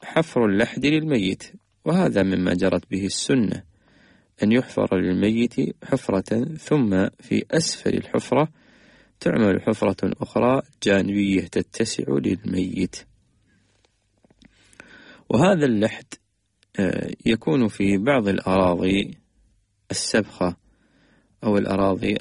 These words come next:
المتماسكة التي يمكن فيها، آه، صنع اللحد. أما إن كان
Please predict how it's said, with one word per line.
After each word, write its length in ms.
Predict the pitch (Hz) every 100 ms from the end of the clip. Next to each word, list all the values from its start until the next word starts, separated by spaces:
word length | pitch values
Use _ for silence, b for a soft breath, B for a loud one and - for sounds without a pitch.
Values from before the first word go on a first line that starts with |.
| 107
المتماسكة 920 | 98 95 101 98 95 90 113 - 98
التي 760 | - 98 98 98 107 104 104 - _ _
يمكن 680 | 113 135 185 143 - 107 117
فيها، 640 | 117 - 101 90 92 107 180 b b b b b b b b _ 98
آه، 100 | 92
صنع 600 | - 104 104 98 104 123 - _ _ _ _ _ -
اللحد. 400 | 190 156 - - - _ _ b b b b b
أما 300 | 262 294 147
إن 80 | 107
كان 480 | 107 110 98 98 98